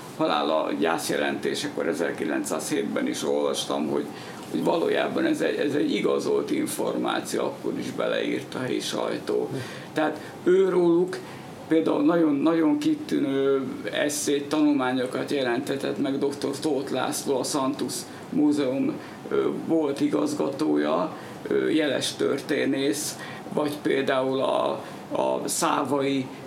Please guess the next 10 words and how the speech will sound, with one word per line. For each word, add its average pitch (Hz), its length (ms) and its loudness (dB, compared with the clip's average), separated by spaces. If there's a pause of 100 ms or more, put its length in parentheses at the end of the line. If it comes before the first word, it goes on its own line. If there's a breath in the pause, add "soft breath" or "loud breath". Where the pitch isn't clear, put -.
(100)
Gyula 151 280 2
nevű 135 480 0 (260)
újságíró, 143 840 4
aki 139 200 0
maga 156 400 2
megalapította, 131 1000 0
ugye, 123 400 0 (300 loud breath)
a 120 340 2
győri 135 460 2 (240)
hírlapot, 143 800 0